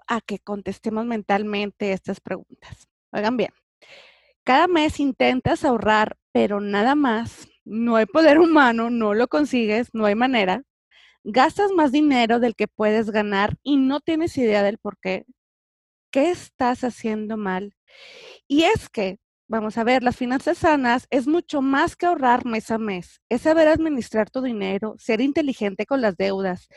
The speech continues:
eh, pero sobre todo tener un verdadero plan de ahorro que incluya el establecimiento de metas a largo plazo, este, mediano y corto plazo, el seguimiento de objetivos de tu progreso y la protección de nuestros ahorros.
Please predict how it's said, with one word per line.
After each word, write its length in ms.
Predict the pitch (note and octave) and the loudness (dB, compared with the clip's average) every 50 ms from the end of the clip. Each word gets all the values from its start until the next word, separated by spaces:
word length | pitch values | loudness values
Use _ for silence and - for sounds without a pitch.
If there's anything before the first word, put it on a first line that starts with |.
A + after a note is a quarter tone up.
| - - - - - - _ | -20 -20 -20 -20 -20 -10 _
eh, 220 | - A3+ A3 A3 G#3+ | 0 2 2 2 2
pero 220 | - B3 A#3+ A#3+ | 2 2 2 2
sobre 300 | A3+ - C4+ A#3 A#3+ A#3 - _ _ - | 0 0 0 0 0 0 -2 _ _ 0
todo 400 | D4+ C#4+ C#4 C4+ C#4+ D#4 F4+ - - | 2 2 2 2 2 0 -2 -2 -2
tener 260 | - C4+ B3 B3 B3+ | -2 -2 0 0 -2
un 80 | B3+ C4+ | 0 0
verdadero 400 | D#4 D4 C4+ A#3 A3+ A3+ A3+ B3 | 2 2 4 4 2 2 0 -2
plan 300 | - _ B3 A3 A3 A3+ | -2 _ 0 0 0 2
de 80 | A3 A#3 | 2 2
ahorro 420 | A3+ A3 G#3+ G#3 G#3+ G#3+ A3+ A3 | 2 2 2 0 -2 -4 -6 -6
que 120 | - C4+ | -4 -4
incluya 520 | C#4 C#4+ - - E4+ D4+ C4+ G#3+ A3 G#3+ A3+ | -4 -4 -4 -4 -4 -2 -2 0 0 0 0
el 220 | - G#3+ A3+ G#3 | -2 -4 -6 -6
establecimiento 720 | G3+ - - G#3+ F3+ F#3 G#3+ - A3 G#3 G#3 G#3 - A3 A3 | -8 -6 -6 -6 -6 -6 -8 -8 -8 -8 -8 -8 -6 -6 -6
de 80 | A3 | -4
metas 320 | G#3+ G#3 G#3+ - G#3+ - - | -4 -4 -4 -6 -6 -6 -4
a 80 | G3+ | -4
largo 240 | G3+ F#3+ F#3 F#3 F#3 | -4 -6 -6 -8 -10
plazo, 640 | - - A3 G#3+ A#3 A#3+ - - B3+ B3 A#3+ - - _ | -6 -2 0 2 2 0 0 -4 -4 -4 -4 -6 -8 _
este, 920 | - F#3 G3+ F#3+ F#3+ - - _ _ _ - G3+ F#3+ F#3+ F#3 F#3 F#3 F#3 E3+ | -6 -4 -4 -2 -4 -6 -8 _ _ _ -6 -4 -2 -2 -2 -2 -2 -4 -4
mediano 380 | G3+ G3+ G3+ G3+ G3+ G#3 G#3+ | -6 -4 -2 -2 -2 -2 -4
y 60 | G3+ - | -6 -8
corto 280 | _ G3+ F#3 - F3+ | _ -10 -12 -12 -12
plazo, 460 | - A3+ A3+ C#4 C4 - - A3 A3+ | -2 0 0 0 0 -2 -2 -2 0
el 140 | A3+ G#3+ G3+ | 0 0 -2
seguimiento 480 | - A3+ A3+ A3 G3+ G#3 G3+ F#3 - G3 | -4 -4 -4 -4 -4 -6 -8 -6 -6 -6
de 60 | G3 | -6
objetivos 560 | F#3+ - - F#3+ - _ A3+ A3 G3+ G3 G3 | -6 -8 -10 -10 -10 _ -8 -6 -6 -6 -8
de 80 | F#3 F#3+ | -10 -12
tu 120 | - F#3+ | -12 -16
progreso 600 | - - F#3+ F#3 F#3 F#3 F#3+ G#3 - - B3 C4 - - - - - - - _ | -10 -8 -6 -6 -2 -2 -2 -2 -2 -4 -6 -6 -6 -14 -20 -20 -20 -20 -10 _
y 120 | C4 A#3+ | -2 2
la 80 | C#4 E4+ | 2 2
protección 840 | - A#3 A#3 - - B3 - - - C#4 C#4 D4 C#4+ C#4+ D4+ D#4+ D#4 - | 2 0 -4 -4 -4 -6 -6 -6 -4 -2 0 2 2 0 0 -4 -6 -6
de 140 | - A3+ A#3 | -4 -4 -2
nuestros 400 | A3+ A3+ A#3 - - C4 C4+ - | -2 -2 -6 -6 -6 -8 -6 -2
ahorros. 580 | D#4+ D#4+ D#4 C#4+ C#4 B3 G3+ G#3+ G#3+ A3 - | 0 2 2 2 2 0 -2 -4 -6 -8 -10